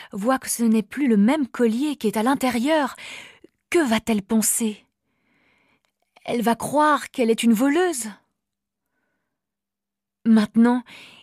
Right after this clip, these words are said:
il faut payer l'énorme dette. Le couple renvoie la femme de ménage, change d'appartement et va habiter dans une petite chambre sous les toits. Mathilde s'habille comme les pauvres,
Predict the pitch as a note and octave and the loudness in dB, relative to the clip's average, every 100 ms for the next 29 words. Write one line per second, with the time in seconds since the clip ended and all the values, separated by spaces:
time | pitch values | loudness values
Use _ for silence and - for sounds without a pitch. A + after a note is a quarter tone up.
0 | _ B3+ A#3 C4 - C4 B3 B3 A#3+ C4 | _ -4 -2 -2 0 2 4 4 4 4
1 | B3 G#3+ G#3 F#3+ F#3 E3+ - - - _ | 4 4 2 0 -4 -8 -16 -20 -20 _
2 | _ _ _ - - - G#3 G3+ C4 B3+ | _ _ _ -20 -20 -4 -2 -2 -2 -2
3 | A3+ G3+ F#3 A#3 G3 A#3+ G#3+ G3 G3+ G3+ | -2 -2 2 2 4 2 2 0 0 2
4 | F#3+ F#3+ F#3 G#3 B3+ C#4+ C#4 _ _ _ | 2 2 2 0 -2 -6 -12 _ _ _
5 | _ _ _ - A3+ - B3 B3 G3 F#3+ | _ _ _ -6 -2 2 4 2 2 -2
6 | G#3+ G#3+ - A#3 A3 B3 D#4+ - - - | -2 -2 -4 2 4 4 2 -4 -20 -20
7 | - _ _ _ B3+ A#3 B3+ B3 G#3+ A3+ | -20 _ _ _ -4 2 4 4 2 -2
8 | C#4+ B3 A#3+ A#3+ - D4 - B3 - A#3+ | 0 2 4 2 0 -4 -4 -4 -2 0
9 | G3+ F#3+ F#3+ - A#3+ G#3+ - F#3+ E3+ F3 | 0 0 -2 -6 -2 -2 -4 -8 -10 -10
10 | _ _ _ _ _ _ _ _ _ _ | _ _ _ _ _ _ _ _ _ _
11 | _ _ _ _ _ _ _ _ _ _ | _ _ _ _ _ _ _ _ _ _
12 | _ G3+ G3 - B3 A3 G#3 F#3+ _ _ | _ -6 -4 -4 -2 -2 -2 -6 _ _
13 | _ - - - - A#3 F#3+ A3+ A#3 - | _ -20 -14 -8 -4 -2 0 0 0 -2
14 | A#3 A3+ A#3+ A#3+ A3+ A3 G3 F3 F3+ | 0 2 2 0 -2 -2 -2 -8 -18